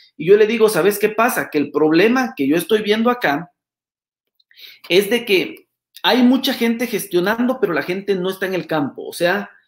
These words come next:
yo he estado en contra de la gente que da clases o que imparte cátedras, pero que no tienen contacto de campo laboral. O sea, porque son unos eruditos y me pueden recitar el libro de lo que sea,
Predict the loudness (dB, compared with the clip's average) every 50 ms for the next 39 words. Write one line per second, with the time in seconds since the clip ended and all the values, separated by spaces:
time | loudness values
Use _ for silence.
0 | _ _ _ _ _ _ 0 2 2 2 2 2 2 4 4 4 2 0 0 2
1 | 2 2 2 2 -2 -4 -4 -2 -2 -2 -2 -4 -2 -2 -2 -2 -2 -4 -6 -8
2 | -8 -4 -2 -2 0 0 -2 -4 -4 0 2 2 2 2 0 -2 -6 -10 -12 -12
3 | -14 -14 -16 -16 _ -8 -8 -8 -4 -6 -6 -6 -6 -2 -2 0 0 0 -2 -6
4 | -6 -2 0 -2 -2 0 0 0 0 0 0 -2 -4 -6 -10 -16 _ _ _ _
5 | _ _ 0 2 2 2 0 -2 -2 -2 0 2 0 0 0 2 2 2 2 2
6 | 0 0 -2 -2 -4 -2 -2 -2 -2 0 0 -2 -2 -2 -2 -2 -2 0 0 -2
7 | -2 -2 -2 -2 -2 -2 -2 0 0 0 -2 -4 -6 -8 -8 -8 -10 -14 _ _
8 | _ _ -20 _ _ _ _ _ _ _ _ -10 -8 -8 -8 -8 -4 0 0 0
9 | 0 0 -2 0 2 2 4 4 4 4 4 2 2 4 4 4 4 4 4 2
10 | -2 -6 -6 -10 -10 -8 -6 -6 -4 -2 2 2 2 2 2 0 -2 -4 -6 -2
11 | 0 2 2 2 2 0 -2 0 0 2 2 2 2 2 0 -4 -4 -6 -12 -6
12 | -2 0 0 2 0 -2 -6 -10